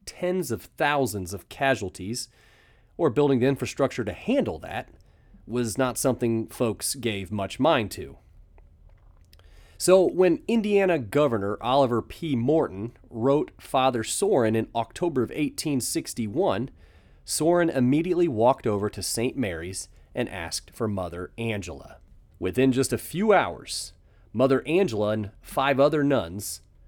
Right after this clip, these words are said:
were on a train bound for Cairo, Illinois. They actually left so abruptly that Father Sorin penned a message to the entire campus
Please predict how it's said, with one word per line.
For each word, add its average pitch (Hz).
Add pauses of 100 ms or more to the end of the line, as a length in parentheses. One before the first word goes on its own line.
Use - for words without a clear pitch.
(280)
were 104
on 117
a 139
train 104
bound 95
for 95
Cairo, 95
Illinois. 95 (1800)
They 147
actually 208
left 165
so 208
abruptly 101
that 123 (120)
Father 143
Sorin 156
penned 156
a 120
message 123
to 131
the 117
entire 127
campus -